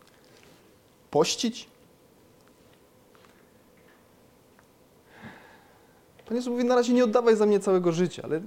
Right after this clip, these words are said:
oddaj mi godzinkę albo jeden dzień”. No ale nie, to jest zbyt łatwe, tak? My deklarujemy, że całe życie oddajemy, ale żeby zaraz godzinę nie spać, to jest zbyt łatwe. Wiecie,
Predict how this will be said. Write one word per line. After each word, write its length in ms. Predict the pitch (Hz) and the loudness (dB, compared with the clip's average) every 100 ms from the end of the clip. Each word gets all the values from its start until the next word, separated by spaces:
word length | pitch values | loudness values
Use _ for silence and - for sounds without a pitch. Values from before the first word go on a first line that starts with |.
| - | -8
oddaj 240 | 220 220 | -6 -4
mi 100 | 226 | -2
godzinkę 500 | 190 202 196 185 - - - _ _ - - | 0 0 0 -2 -4 -12 -18 _ _ -20 -12
albo 220 | - 214 | -2 0
jeden 300 | 220 214 196 | 2 2 2
dzień”. 320 | 202 156 113 - - _ _ - | 2 0 -4 -14 -20 _ _ -18
No 60 | 165 | -12
ale 100 | 160 | -8
nie, 140 | 139 | -8
to 100 | 127 | -8
jest 120 | 127 | -10
zbyt 180 | 120 123 | -8 -2
łatwe, 320 | 165 175 - | 0 0 -4
tak? 180 | - 139 | -10 -8
My 100 | 143 | -6
deklarujemy, 500 | 135 143 135 135 127 | -8 -6 -4 -4 -4
że 60 | 120 | -10
całe 240 | 120 120 | -10 -8
życie 240 | 190 233 131 | -6 -6 -10
oddajemy, 440 | 117 131 127 120 | -8 -8 -8 -10
ale 120 | - 131 | -18 -16
żeby 220 | 131 120 | -16 -8
zaraz 360 | 139 127 - - - _ - | -6 -6 -12 -20 -20 _ -14
godzinę 340 | 123 139 143 | -12 -10 -10
nie 120 | 127 | -12
spać, 260 | - - 160 _ _ _ _ _ _ _ _ - | -14 -18 -20 _ _ _ _ _ _ _ _ -16
to 80 | 151 | -14
jest 120 | 143 | -10
zbyt 140 | 160 | -10
łatwe. 300 | - - - - _ _ _ _ _ _ _ - - - - - - - - - - | -10 -12 -16 -20 _ _ _ _ _ _ _ -20 -20 -20 -20 -20 -20 -20 -20 -18 -6
Wiecie, 220 | 247 269 | 0 0